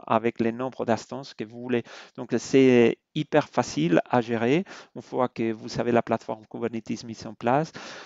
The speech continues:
donc la réponse est oui. On fait, on, on sait faire et on sait déployer des infrastructures, euh, managées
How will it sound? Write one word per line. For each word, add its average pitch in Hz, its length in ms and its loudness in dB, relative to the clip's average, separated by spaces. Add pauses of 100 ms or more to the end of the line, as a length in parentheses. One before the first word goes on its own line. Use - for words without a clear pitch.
(140)
donc 113 120 -12
la 107 80 -2
réponse 120 360 -8
est - 40 -4
oui. 123 280 -8
On 123 140 -12
fait, - 260 -10
on, - 140 -12 (120)
on 127 80 -14
sait 135 200 0
faire 131 500 0
et 117 220 -6
on 117 100 -12
sait 131 200 -6
déployer 127 640 0 (260)
des 120 140 -8
infrastructures, 127 720 -6
euh, 110 640 0
managées 120 640 4